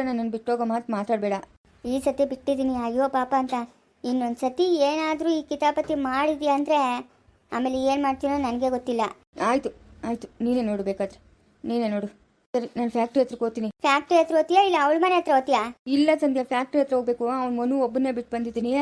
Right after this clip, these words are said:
Speaker 2: ನೋಡ್ತೀನಿ, ನೋಡ್ತೀನಿ, ನೋಡ್ತೀನಿ, ನಿನ್ ಬಂಡವಾಳ ನೋಡ್ತೀನಿ, ಆಮೇಲೆ ಹೇಳ್ತೀನಿ.
Speaker 1: ಸರಿ, ನಾನು ಹೋಗ್ಲಾ?
Speaker 2: ಸರಿ, ಹೋಗು.
Speaker 1: ಆಮೇಲೆ ಇನ್ನೊಂದ್ ಮಾತು ಕೇಳ್ಬೇಕಾಗಿತ್ತು.
Speaker 2: ಏನು?
Speaker 1: ಗಂಡು ಕಡೆಯವರು ಇಲ್ಲಿ ಮನೆ ನೋಡಕ್ ಬರ್ತಾರೆ ಸಂಧ್ಯಾ, ಅದಕ್ಕೋಸ್ಕರ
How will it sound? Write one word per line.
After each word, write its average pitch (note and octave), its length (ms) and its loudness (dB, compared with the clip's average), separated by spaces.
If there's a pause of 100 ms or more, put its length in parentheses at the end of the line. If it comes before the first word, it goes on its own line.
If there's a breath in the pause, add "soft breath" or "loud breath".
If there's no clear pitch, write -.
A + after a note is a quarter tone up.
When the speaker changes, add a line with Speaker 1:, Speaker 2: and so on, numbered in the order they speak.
(300)
Speaker 2:
ನೋಡ್ತೀನಿ, C#4 440 0
ನೋಡ್ತೀನಿ, A#3 340 -6 (360)
ನೋಡ್ತೀನಿ, E4 360 2
ನಿನ್ C4+ 180 -2
ಬಂಡವಾಳ C#4+ 340 2 (140)
ನೋಡ್ತೀನಿ, C4 340 -4 (480)
ಆಮೇಲೆ C#4+ 380 0
ಹೇಳ್ತೀನಿ. B3+ 300 -4 (340)
Speaker 1:
ಸರಿ, C4+ 240 2
ನಾನು B3 180 0
ಹೋಗ್ಲಾ? B3 220 0 (440)
Speaker 2:
ಸರಿ, D#4+ 220 4
ಹೋಗು. D4 220 4 (440)
Speaker 1:
ಆಮೇಲೆ A#3 160 0 (140)
ಇನ್ನೊಂದ್ B3+ 280 -2
ಮಾತು A#3+ 180 -6
ಕೇಳ್ಬೇಕಾಗಿತ್ತು. A3 560 -2 (280)
Speaker 2:
ಏನು? C#4+ 160 4 (680)
Speaker 1:
ಗಂಡು A3+ 340 0
ಕಡೆಯವರು A#3+ 360 2 (200)
ಇಲ್ಲಿ A3 200 -2
ಮನೆ A3 220 -4
ನೋಡಕ್ A3+ 220 -4
ಬರ್ತಾರೆ G#3+ 260 -4 (100)
ಸಂಧ್ಯಾ, G#3 220 -4 (420 soft breath)
ಅದಕ್ಕೋಸ್ಕರ A#3 460 -2